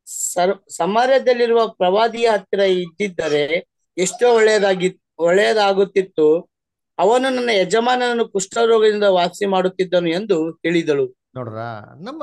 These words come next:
Speaker 2: ಯಜಮಾನ ಅಂದ್ಬಿಟ್ಟು ನಮ್ ದೇಶದ ಇದ್ರೆ ಎಷ್ಟೋ ವಾಸಿ ಆಗ್ತಾ ಇತ್ತು, ಇಲ್ಲಿ ಪ್ರವಾದಿ ಇದ್ದಾರೆ, ಆ ಪ್ರವಾದಿ ಏನ್ ಮಾಡ್ತಾರೆ, ಕುಷ್ಠರೋಗನೆಲ್ಲ ವಾಸಿ ಮಾಡ್ತಾರೆ. ಏನ್ ಮಾಡ್ತಾರೆ ಅಂದ್ರೆ ಇಲ್ಲಿ ಏನ್ರಿ, ಆ, ಅಲ್ಲಿ ಪ್ರವಾದಿ ಬಗ್ಗೆ ಏನ್ ಮಾಡ್ತಾರೆ, ಅಲ್ಲಿ,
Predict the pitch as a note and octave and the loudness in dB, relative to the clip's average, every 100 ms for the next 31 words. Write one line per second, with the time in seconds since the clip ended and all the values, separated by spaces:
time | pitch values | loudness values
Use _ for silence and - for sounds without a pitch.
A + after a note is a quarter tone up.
0 | A#3 G3 F#3+ G3+ F3+ E3+ E3+ C#3 C3 C3 | -12 -10 -8 -8 -8 -10 -10 -10 -12 -14
1 | B2+ C3+ B2+ A#2 B2+ A#2+ A2+ B2+ A#2 A#2 | -14 -14 -14 -14 -14 -12 -12 -12 -12 -14
2 | A#2+ G#2+ A#2 G2+ G#2 B2+ D#3+ C#3 D3+ _ | -16 -18 -18 -20 -16 -12 -10 -10 -14 _
3 | _ - F#3+ - B2+ B2 A2+ C3+ C3+ C3+ | _ -8 -8 -8 -12 -12 -12 -12 -12 -14
4 | A#2+ B2+ D3 B2+ - A#2 C#3+ D#3 D3+ C#3+ | -14 -14 -14 -16 -18 -16 -14 -12 -14 -14
5 | C3+ C3 A2+ G#2 - C3+ - C3+ B2 B2 | -16 -14 -16 -16 -20 -18 -14 -12 -12 -14
6 | B2 A#2+ - B2+ F3+ F3+ - B2 _ G#2 | -14 -14 -14 -6 -4 -4 -8 _ _ _
7 | G#2 A#2 B2+ A2 G#2+ G#2+ E3 D3 C3+ C#3+ | -20 -18 -16 -16 -16 -16 -14 -12 -12 -16
8 | _ _ _ _ _ - C4+ D4+ B2+ G#2+ | _ _ _ _ _ -16 -10 -8 -10 -10
9 | D3 G#3 G#3+ G3 E3 - E3 D#3 A#2+ G2+ | -12 -12 -14 -18 -20 -16 -14 -10 -10 -12
10 | G2 _ _ F3+ D#3+ B2 A#2 A#2+ B2 D#3+ | -16 _ _ -18 -16 -16 -16 -16 -16 -12
11 | F#3+ F3+ D#3 C#3+ B2+ B2+ A#2+ A2+ - G#2+ | -10 -10 -10 -12 -14 -14 -14 -16 -18 -18
12 | G2 G2 F#2+ | -18 -18 -20